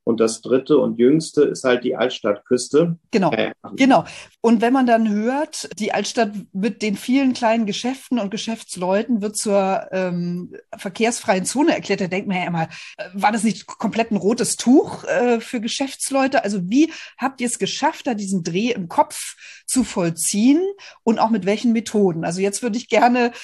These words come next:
Speaker 2: ähm, sozusagen
Speaker 1: Ja, die
Speaker 2: zu
Speaker 1: Met-
Speaker 2: deiner Vorgehensweise kommen und dem, was du,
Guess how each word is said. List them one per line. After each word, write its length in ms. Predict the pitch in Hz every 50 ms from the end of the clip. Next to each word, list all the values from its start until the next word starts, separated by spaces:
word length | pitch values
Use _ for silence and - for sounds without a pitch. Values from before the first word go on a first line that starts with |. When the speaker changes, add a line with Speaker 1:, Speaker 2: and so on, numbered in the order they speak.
| - - - - -
Speaker 2:
ähm, 240 | - 220 220 220 214
sozusagen 460 | 214 233 233 - 240 254 262 254 -
Speaker 1:
Ja, 40 | -
die 80 | 226 247
Speaker 2:
zu 80 | 254
Speaker 1:
Met- 80 | - -
Speaker 2:
deiner 280 | 190 226 294 339 311 -
Vorgehensweise 880 | - 311 320 302 277 269 247 226 220 - - 180 180 185 196 196 208 196
kommen 240 | - - 240 233
und 260 | - 226 202 190 - 214
dem, 320 | 220 254 277 277 277 277 - - - - - _ _ -
was 320 | 208 220 - - - -
du, 600 | - 233 247 262 262 269 285 294 311 311 311